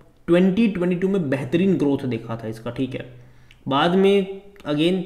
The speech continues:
twenty ट्वेंटी थ्री में भी increase रहा, लेकिन ट्वेंटी ट्वेंटी फ़ोर में घट गया। Reason ये था कि भैया ऑयल की कीमतें घट गई थी, पहले कीमतें ज़्यादा थी, बाद में घट गई। और यही वजह कि अगर आप quarterly numbers भी इसके देखते हो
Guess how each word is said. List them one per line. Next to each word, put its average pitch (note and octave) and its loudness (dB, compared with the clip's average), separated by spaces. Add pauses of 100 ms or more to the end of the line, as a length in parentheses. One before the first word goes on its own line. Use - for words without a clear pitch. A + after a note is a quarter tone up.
(500)
twenty D3+ 0
ट्वेंटी D#3 -2
थ्री D#3 -2
में D3 0
भी D#3 2
increase C#3+ 2
रहा, C#3 -4 (520)
लेकिन F3 2
ट्वेंटी G#3 4
ट्वेंटी F#3+ 4
फ़ोर D#3 2
में E3 0
घट A#2+ -6
गया। A2 -4
Reason D#3 4
ये G3 4
था F#3 2
कि F#3 2
भैया F3+ 2
ऑयल D3+ 2
की F3 -2
कीमतें C3+ 0
घट A#2+ -6
गई G#2+ -6
थी, - -10 (1000)
पहले C#3 -2
कीमतें E3 0
ज़्यादा E3+ 4
थी, B2 -4 (360)
बाद C#3+ 0
में E3 2
घट C#3+ 0
गई। B2 -4 (480)
और C3 4
यही D3+ 4
वजह F#3 4
कि F3+ 0
अगर F3+ 2
आप F3+ 0
quarterly D3+ 0
numbers D#3+ 2
भी F3 4
इसके E3+ 0
देखते C#3+ 0
हो D#3+ -2